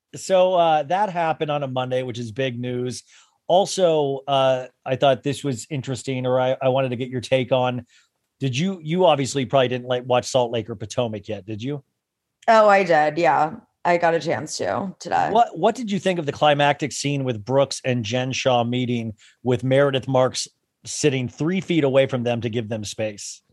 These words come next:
Speaker 2: That was hilarious how Meredith was sitting right there.
Speaker 1: It was so
Speaker 2: Um,
Speaker 1: weird.
Speaker 2: I'm kind of just over the storyline. Like, I'm
Speaker 1: <laughs>
Speaker 2: hoping that this just puts it to bed.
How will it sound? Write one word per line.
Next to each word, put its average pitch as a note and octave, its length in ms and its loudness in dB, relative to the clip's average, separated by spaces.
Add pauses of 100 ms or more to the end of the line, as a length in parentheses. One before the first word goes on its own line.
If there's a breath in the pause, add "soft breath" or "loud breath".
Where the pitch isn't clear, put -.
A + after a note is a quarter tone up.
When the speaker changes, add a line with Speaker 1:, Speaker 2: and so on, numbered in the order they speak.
Speaker 2:
That G#3+ 180 4
was C4+ 160 2
hilarious G3+ 760 0
how F#3+ 160 -2
Meredith E3 400 -2
was F3 160 -6
sitting E3 300 -6
right C#3 340 -6
there. D3 560 -4 (400 soft breath)
Speaker 1:
It - 100 -2
was F#3+ 420 4
so G#3 180 4
Speaker 2:
Um, F3 100 -4
Speaker 1:
weird. E3 540 -4 (340)
Speaker 2:
I'm B3 340 2
kind D#4 260 -2
of C4+ 60 -6
just A3+ 180 -8
over G3+ 380 -2
the F#3 100 0
storyline. E3 1080 -8 (140)
Like, G3 320 4
I'm A#3+ 300 0
Speaker 1:
<laughs> - 40 -12
Speaker 2:
hoping A3+ 380 -4
that G#3 160 -2
this G3 200 0
just G3 280 -6
puts F3+ 200 -6
it C#3+ 140 -8
to D#3 100 -10
bed. D3+ 600 -6